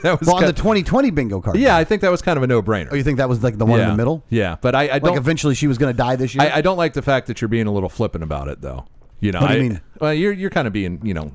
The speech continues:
Speaker 1: a little flippant about it. I, I don't think you should do that. It, she, um, she was a, you know, a, an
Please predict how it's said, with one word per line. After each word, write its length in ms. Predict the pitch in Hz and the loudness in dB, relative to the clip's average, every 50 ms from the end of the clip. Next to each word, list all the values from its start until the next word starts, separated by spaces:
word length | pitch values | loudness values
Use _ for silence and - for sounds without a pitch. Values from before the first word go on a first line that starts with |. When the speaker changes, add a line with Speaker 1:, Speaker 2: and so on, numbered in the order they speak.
| - - | -16 -16
Speaker 1:
a 360 | - - - 65 - - - 110 | -16 -14 -14 -14 -14 -8 -4 -2
little 240 | 113 117 104 90 | -2 0 -2 -2
flippant 340 | - - - 95 80 - 73 | -6 -6 -6 -6 -6 -4 -6
about 260 | 76 71 73 71 69 | -6 -4 -6 -4 -4
it. 20 | 80 | -4
I, 260 | 98 107 110 98 113 | -2 -2 -2 -2 -2
I 20 | |
don't 160 | 110 107 101 - | -4 -4 -4 -4
think 180 | 104 92 - - | -6 -6 -6 -6
you 160 | 87 90 87 82 | -4 -4 -4 -4
should 240 | - - 82 76 | -4 -6 -8 -6
do 140 | 71 78 76 67 | -6 -6 -6 -6
that. 180 | 67 67 73 87 | -8 -8 -6 -6
It, 200 | 98 95 87 - | -6 -6 -6 -4
she, 260 | - 110 104 - - - - - - - - - - - - - - - - 110 | -4 -4 -4 -4 -12 -16 -18 -20 -20 -20 -20 -20 -20 -20 -20 -20 -20 -10 -6 -4
um, 400 | 107 107 107 104 104 98 - - - - - 107 | -2 -2 -2 -4 -6 -8 -12 -16 -18 -10 -8 -6
she 160 | 104 - 135 123 | -4 -2 0 0
was 200 | 127 120 101 117 | 0 0 0 0
a, 160 | 117 117 113 | 0 0 0
you 120 | 110 117 123 | 0 0 0
know, 200 | 113 101 104 104 | 0 0 0 -2
a, 20 | |
an 360 | 104 - 85 90 92 101 104 | -4 -6 -8 -6 -4 -4 -4